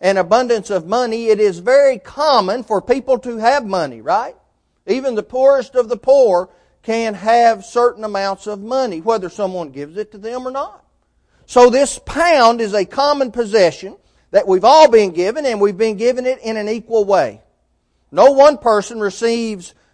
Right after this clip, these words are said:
the gospel in any greater portion than another person. No one receives the gospel in any more of a special way than any other person.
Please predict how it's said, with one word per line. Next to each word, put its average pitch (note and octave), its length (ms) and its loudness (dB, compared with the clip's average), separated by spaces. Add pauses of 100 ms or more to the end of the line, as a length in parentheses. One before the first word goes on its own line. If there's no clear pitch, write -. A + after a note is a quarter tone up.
(120)
the D#3 100 -4
gospel A3 720 4
in F#3+ 140 -4
any C4 460 -2
greater E3+ 420 2
portion A#3 540 -2
than B3+ 180 -4
another B3+ 340 -6
person. D#3 500 -8 (380)
No G#3+ 140 2
one B3+ 260 0
receives A#3 460 -8
the G#3 80 -14
gospel A3+ 480 -4
in A3 120 -10
any A3+ 220 -10
more A3+ 260 -4
of G3 100 -6
a G3+ 80 -6
special C#4+ 540 -4
way D#3 440 -4 (240)
than A3+ 200 -4
any B3 260 -2
other A#3+ 300 0
person. C3+ 580 -6